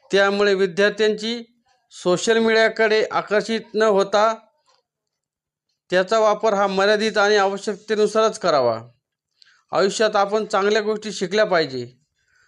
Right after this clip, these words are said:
जर आपल्याला आईवडिलांचे नाव मोठे करायचे असेल, तर आपण कोण आहात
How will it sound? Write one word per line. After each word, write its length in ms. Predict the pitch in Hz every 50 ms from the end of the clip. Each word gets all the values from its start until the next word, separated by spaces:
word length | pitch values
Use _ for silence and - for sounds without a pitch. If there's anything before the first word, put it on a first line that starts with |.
| _ _ - 139 139
जर 180 | 170 196 208
आपल्याला 380 | 202 196 190 185 202 208 202 196
आईवडिलांचे 640 | 185 190 196 196 208 214 202 202 214 214 190 202 208
नाव 160 | 208 202 202
मोठे 320 | 196 185 190 185 202 220
करायचे 380 | - 214 214 214 214 202 185 208
असेल, 340 | 202 202 190 214 202 196 190
तर 220 | 214 214 208 214 214 - _ _ _ _ _ _ _ _ _ _ -
आपण 300 | - 165 - 208 202 185
कोण 320 | 185 - 202 214 226 226
आहात 300 | 214 202 180 185 196 214